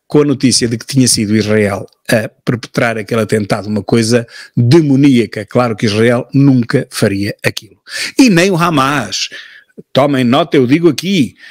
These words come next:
eh, eu digo que, eh, Israel nunca faria isto, mas também não acredito, eu não acredito, mas há muita gente que diz que eu sou muito ingênuo e eu até posso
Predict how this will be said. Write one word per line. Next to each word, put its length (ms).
eh, 320
eu 140
digo 240
que, 120
eh, 440
Israel 340
nunca 240
faria 260
isto, 280
mas 100
também 240
não 300
acredito, 760
eu 220
não 180
acredito, 440
mas 120
há 60
muita 180
gente 220
que 80
diz 100
que 60
eu 80
sou 140
muito 240
ingênuo 340
e 80
eu 80
até 180
posso 500